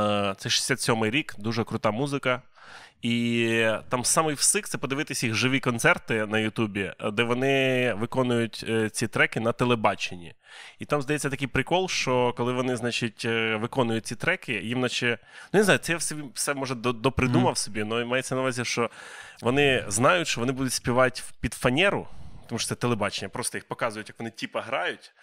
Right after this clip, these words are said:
Speaker 1: а вони, типу, стоять, співають. І вони максимально там дурогонять, типу, <laughs> іменно. Тобто вони, наче, такі рокери, котрі такі: «Ну, це, типу, не трушно, е, під фанеру співати». Тому вони, коли там починають співати, вони один одного щось там смішать, розколюють, коротше, знаєш.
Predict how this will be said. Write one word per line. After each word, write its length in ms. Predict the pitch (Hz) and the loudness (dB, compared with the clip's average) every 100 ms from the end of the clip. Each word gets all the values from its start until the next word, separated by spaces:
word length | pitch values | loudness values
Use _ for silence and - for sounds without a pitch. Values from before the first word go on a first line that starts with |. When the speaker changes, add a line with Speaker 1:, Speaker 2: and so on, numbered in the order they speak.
| - - - | -20 -16 -6
Speaker 1:
а 60 | |
вони, 240 | 110 120 156 | -4 -2 -4
типу, 280 | 131 - | -8 -10
стоять, 280 | 113 123 123 | -6 -4 -4
співають. 420 | - 127 107 92 - - - - | -4 -4 -2 -4 -10 -20 -20 -16
І 80 | 117 | -10
вони 240 | 113 120 180 | -6 -4 -4
максимально 480 | 160 - 127 170 156 | -6 -6 -4 -4 -4
там 180 | 135 107 | -4 -4
дурогонять, 600 | 127 135 127 117 98 - | 0 2 2 0 0 -6
типу, 160 | 196 - - - | -4 -2 -4 -6
<laughs> 260 | - 175 - | -6 -6 2
іменно. 400 | 180 147 170 147 - - - - | 2 4 2 2 -4 -12 -12 -8
Тобто 200 | 123 123 | -6 -4
вони, 140 | 139 | 0
наче, 220 | 160 135 | 0 -2
такі 360 | 123 120 120 107 | -6 -6 -4 -2
рокери, 540 | 78 107 143 - 113 104 | -2 -2 -2 -2 -6 -6
котрі 280 | 113 110 | -6 -6
такі: 280 | 113 120 117 | -6 -6 -6
«Ну, 100 | 107 | -6
це, 120 | 117 151 | -6 -8
типу, 200 | - 117 | -4 -2
не 120 | 123 | 0
трушно, 460 | 127 120 - 101 85 - | 0 -2 -2 -6 -8 -10
е, 340 | 104 101 98 98 | -8 -4 -4 -6
під 140 | - 107 | -6 -6
фанеру 400 | - 117 165 147 | -4 -2 -2 -4
співати». 460 | - 104 95 85 - - - _ | -6 -6 -6 -8 -18 -20 -20 _
Тому 180 | 113 113 | -10 -4
вони, 180 | 135 151 | -2 -2
коли 180 | 131 | -2
там 140 | 135 127 | -2 -2
починають 400 | 123 135 139 120 | -2 0 0 0
співати, 260 | - 165 - | 0 0 0
вони 140 | 127 | 0
один 220 | 123 135 127 | 2 2 2
одного 280 | 123 120 | 0 -4
щось 140 | 113 113 | -6 -8
там 160 | 110 | -6
смішать, 680 | 104 - 113 - 160 156 - | -4 -2 0 2 4 2 0
розколюють, 760 | 110 - - 156 151 127 117 | -4 -4 0 2 4 2 0
коротше, 440 | - 117 107 - 110 | -2 -2 -2 -4 -4
знаєш. 380 | 107 131 131 | 0 0 0